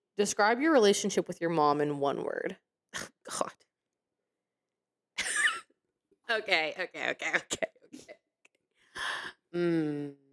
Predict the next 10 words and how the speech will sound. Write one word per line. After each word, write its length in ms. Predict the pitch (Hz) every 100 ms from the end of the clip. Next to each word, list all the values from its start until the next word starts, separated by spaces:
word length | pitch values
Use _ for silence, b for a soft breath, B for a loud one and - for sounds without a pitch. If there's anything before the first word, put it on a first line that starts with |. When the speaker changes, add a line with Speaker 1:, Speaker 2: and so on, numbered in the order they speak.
| _ _ _
Speaker 1:
While 240 | 170 160 196
Zoe, 360 | 190 175 170 -
I'm 140 | 165
just 120 | 185
gonna 200 | 190 170
wait, 340 | 143 135 143 -
but 240 | 143 - _ _ -
while 160 | 202
Zoe 300 | 214 240 269
is 200 | 233 208